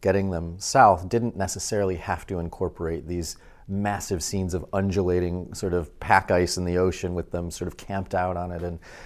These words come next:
and that was the, the big thing we let go of. Um,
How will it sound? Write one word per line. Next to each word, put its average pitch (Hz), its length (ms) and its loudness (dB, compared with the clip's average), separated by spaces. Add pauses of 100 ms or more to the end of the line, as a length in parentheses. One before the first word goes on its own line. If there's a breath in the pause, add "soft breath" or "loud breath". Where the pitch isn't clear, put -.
(180 loud breath)
and 135 80 4
that 202 80 4
was 127 160 0
the, 123 100 4 (180)
the 110 120 0
big 110 240 6
thing 101 200 0
we 95 120 2
let 82 180 0
go 82 240 -4
of. 85 320 -10
Um, 87 420 -4